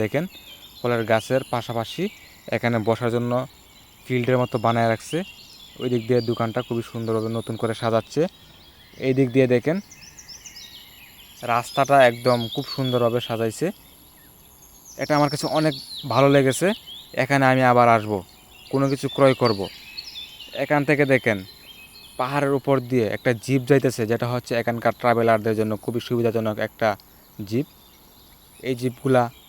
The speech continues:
দিয়ে এই পাহাড়ি এলাকাটা খুব সুন্দরভাবে ঘুরে ফিরে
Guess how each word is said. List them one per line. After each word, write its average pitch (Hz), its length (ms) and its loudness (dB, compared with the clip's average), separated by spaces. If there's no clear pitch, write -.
দিয়ে 123 200 2
এই 127 80 4
পাহাড়ি 127 380 0
এলাকাটা 117 340 0
খুব 123 100 -4
সুন্দরভাবে 123 440 2
ঘুরে 120 180 2
ফিরে 120 140 2